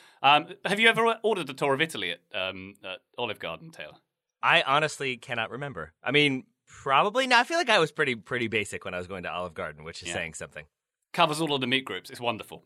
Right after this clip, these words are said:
Speaker 1: I recommend it.
Speaker 2: <laughs> The meat groups.
Speaker 1: <laughs> Oh, by the way, uh, I've gotta call you Big T for the rest of the episode. Is that okay?
Speaker 2: Yeah, yeah, that was a new one. That was a new Twitter nickname. Thanks for that, Twitter. I've had many. Big T is a new one.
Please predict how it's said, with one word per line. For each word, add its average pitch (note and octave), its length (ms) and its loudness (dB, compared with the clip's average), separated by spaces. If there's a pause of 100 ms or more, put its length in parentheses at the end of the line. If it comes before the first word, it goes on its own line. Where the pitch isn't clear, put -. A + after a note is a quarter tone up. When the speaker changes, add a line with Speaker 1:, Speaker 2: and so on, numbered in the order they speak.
Speaker 1:
I G2+ 100 -2
recommend G#2 420 -6
it. E2+ 140 -8 (180)
Speaker 2:
<laughs> - 200 -20
The B2+ 80 -10
meat G2+ 280 -18
groups. E2 320 -20 (1000)
Speaker 1:
<laughs> - 0 - (1040)
Oh, G3+ 100 10
by G#3 120 8
the G#3 80 6
way, D3+ 160 8
uh, C#3+ 160 6
I've C#3+ 120 4
gotta D#3 140 0
call D#3+ 120 -2
you C3 100 2
Big C3+ 220 2
T A#2 200 2
for A2 100 -14
the G2+ 60 -6
rest G2+ 140 -4
of G#2+ 40 -20
the G2+ 80 0
episode. F2 280 -6
Is F2+ 60 -12
that G#2 140 -2
okay? B2 280 0 (920)
Speaker 2:
Yeah, C3 260 4 (140)
yeah, B2 180 4
that D#3 120 8
was B3 140 4
a G3+ 60 -2
new E3+ 140 0
one. F2+ 200 -4
That D#3 120 4
was D#3+ 120 0
a E3 60 0
new E3 460 4
Twitter D3 320 0
nickname. B2 380 -2
Thanks A2+ 180 -8
for G2+ 80 -18
that, G2 140 -8
Twitter. F2 360 -10
I've B2+ 120 -2
had G#3 140 4
many. C#3+ 320 4 (140)
Big D#3 140 2
T D3+ 160 -2
is B2+ 100 -4
a B2 40 -6
new G#2+ 160 -4
one. E2 140 -8